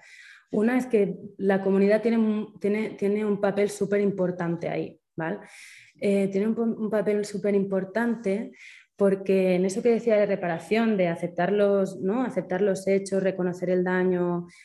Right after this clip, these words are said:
estar abierta a la reparación y, y generar garantías de no repetición, la comunidad lo puede hacer. A veces incluso cuando el agresor no tiene recorrido, porque a veces me he sentado con tíos y he dicho,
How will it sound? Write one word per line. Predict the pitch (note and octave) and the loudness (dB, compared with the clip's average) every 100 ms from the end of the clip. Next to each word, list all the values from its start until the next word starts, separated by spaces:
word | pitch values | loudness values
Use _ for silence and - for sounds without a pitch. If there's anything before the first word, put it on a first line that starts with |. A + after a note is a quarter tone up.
| _ | _
estar | F#3 | 0
abierta | F#3+ F#3 F#3 | 2 2 2
a | |
la | F#3 | 2
reparación | F3+ F#3 F3+ F3+ - G3 F#3+ | 2 0 -2 -2 0 2 2
y, | F3 E3+ - - | 2 0 -4 -6
y | F3 | -6
generar | F3 E3+ E3 | -6 -2 -2
garantías | F3+ F3+ F#3 F#3 F3 | 0 -2 0 0 2
de | F3+ | 2
no | F3+ F3 F3+ | 2 2 0
repetición, | F3+ F3 F3+ F3 G3 G3 G#3+ A3 - - - - | -2 -2 -4 -2 2 2 0 -4 -14 -20 -12 -4
la | F#3 F#3 | -2 0
comunidad | F#3 F#3+ F#3 F3+ G3 A3 A3 - - | 0 2 2 2 2 0 -6 -12 -4
lo | F#3+ F3 | -2 -2
puede | F#3 G3+ | 0 0
hacer. | F3+ - F#3 F3 - | 0 0 0 0 -4
A | F#3 | -2
veces | A3+ B3+ | 0 0
incluso | G3 G3 F#3 | 0 0 0
cuando | F#3 F3+ | 2 2
el | |
agresor | E3+ E3+ E3 G#3 | 2 -2 -2 -2
no | B3+ C4 | 0 0
tiene | A3 G3+ | 0 0
recorrido, | F#3 F#3+ E3 D#3 D#3+ | -2 -4 -4 -4 -4
porque | - - | -4 -6
a | F3 | -6
veces | F3+ | -4
me | G#3+ | -4
he | F#3+ | -2
sentado | F3+ F3+ | -2 -2
con | E3+ E3+ | -2 -2
tíos | E3+ F3 E3 E3+ | 0 0 0 -2
y | F3+ | -4
he | |
dicho, | E3 E3+ F3 | -4 -2 -4